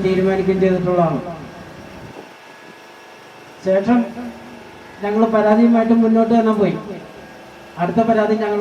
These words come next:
കൊടുത്തത് ജില്ലാ കളക്ടർക്കാണ്. ജില്ലാ കളക്ടർക്ക് പരാതി സമർപ്പിച്ചു. ജില്ലാ കളക്ടർ പരാതി സ്വീകരിച്ചു.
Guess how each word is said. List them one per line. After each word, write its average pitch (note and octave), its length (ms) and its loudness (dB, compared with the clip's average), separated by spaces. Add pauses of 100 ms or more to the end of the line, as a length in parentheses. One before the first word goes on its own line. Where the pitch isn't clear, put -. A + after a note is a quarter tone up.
കൊടുത്തത് G3+ 380 -2
ജില്ലാ G3 240 2
കളക്ടർക്കാണ്. F#3 540 0 (1000)
ജില്ലാ F#3+ 260 0
കളക്ടർക്ക് A3 500 0 (280)
പരാതി F#3+ 360 -2 (260)
സമർപ്പിച്ചു. F3+ 500 0 (240)
ജില്ലാ E3 200 -2 (100)
കളക്ടർ F#3 340 -2 (100)
പരാതി E3 380 2 (560)
സ്വീകരിച്ചു. F3+ 580 2